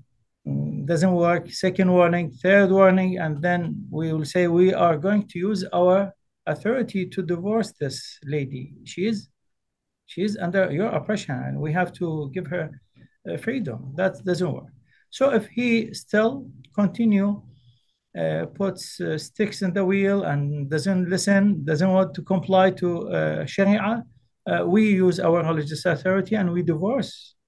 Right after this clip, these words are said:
uh, such wife. Uh, so again, I said jurists, they, they, number one, they maintain religion by studying, doing fatwa, and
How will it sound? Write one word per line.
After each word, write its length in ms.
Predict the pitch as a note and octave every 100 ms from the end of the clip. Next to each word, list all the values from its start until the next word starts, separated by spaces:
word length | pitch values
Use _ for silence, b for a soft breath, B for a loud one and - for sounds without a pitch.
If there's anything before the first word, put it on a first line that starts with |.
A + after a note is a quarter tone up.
| -
uh, 680 | D#2 C#2+ C#2 - - - - - _ _ _ _ _ _ _ -
such 300 | - D#3 D#3+
wife. 280 | C#3 - - - _ b b b b b _ -
Uh, 240 | F#3+ F#3 G#3 A#3 A#3 - -
so 560 | - G#3+ G3+ G3+ - - - _ -
again, 360 | F3+ G#3+ G#3
I 160 | G3 F3
said 280 | E3+ G3 F#3+ D#3+
jurists, 460 | D3+ G#3 G#3+ G#3+ -
they, 180 | F#3 F3+ E3+
they, 460 | F3 E3+ E3 - -
number 320 | E3 F3 F3+
one, 220 | F3+ F#3+ E3+
they 180 | D#3+
maintain 460 | D#3+ D#3+ D3 F3+ F#3
religion 440 | G3+ G3 G#3 G#3+ A#3+ A#3 G3
by 200 | D#3+ D3+
studying, 760 | D3 - F3 F3 F#3+ G3+ G3+ - - C3+
doing 240 | D#3+ D3+
fatwa, 440 | - E3 - F#3 F#3+ G3
and 200 | D#3